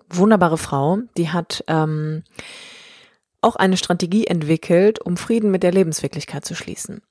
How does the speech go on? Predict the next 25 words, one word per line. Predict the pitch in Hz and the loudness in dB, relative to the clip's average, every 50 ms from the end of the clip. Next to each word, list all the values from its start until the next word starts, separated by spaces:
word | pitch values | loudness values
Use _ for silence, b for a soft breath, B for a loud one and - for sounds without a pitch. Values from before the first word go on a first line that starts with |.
| _ _ _ | _ _ _
Und | - 185 208 | 2 4 4
die | 220 | 4
Geschichte | 196 233 - - 269 262 - - | 4 2 4 4 2 2 2 -2
ist | 175 - - | -2 -2 -2
wie | 185 | -6
folgt. | 170 - - - - - - _ | -6 -6 -6 -6 -6 -8 -6 _
Byron | - 180 190 202 202 202 | 2 4 4 4 4 2
Katie | - - 170 165 - - 190 202 220 233 - - | 2 0 0 0 2 0 0 0 0 -2 -2 0
geht | - 165 160 - - - - | 2 2 2 2 0 -10 -8
ins | - - 175 170 - | -6 -4 -6 -4 0
Krankenhaus | - 214 220 - - 160 160 170 175 - | 2 2 2 2 2 2 2 2 2 0
und | - 160 156 | -2 -4 -4
besutz-, | 156 143 147 156 - - - - - - | -4 -2 -2 -4 -4 -6 -12 -12 -8 -2
besucht | - 165 156 180 214 240 - - - | -2 0 2 4 2 2 2 -2 -2
eine | 165 170 170 165 | 0 0 0 -2
Klientin. | - - 165 165 160 151 147 143 - - - - - _ _ _ _ _ _ _ _ _ _ _ _ _ _ _ _ _ _ _ _ - - - | -4 -2 2 2 4 2 2 0 -4 -8 -10 -10 -12 _ _ _ _ _ _ _ _ _ _ _ _ _ _ _ _ _ _ _ _ -10 -4 -2
Und | 170 156 | -2 -2
diese | 147 147 151 | 0 0 -2
Frau | - - 170 160 170 180 196 190 - | 0 4 4 6 6 6 6 4 2
liegt | 170 180 185 - - | 0 -2 -2 2 2
da | 170 | 0
in | - - 156 151 | 0 0 -2 -2
dem | 147 143 143 | -2 -2 0
Bett | 143 156 190 208 - - - B B B B B B B B B B B B B B B B B B _ _ - | 2 2 2 2 -2 -10 -18 B B B B B B B B B B B B B B B B B B _ _ 2
im | 170 165 156 156 151 147 147 147 147 147 147 170 175 | 2 4 4 2 -2 -4 -4 -4 -6 -8 -10 -12 -16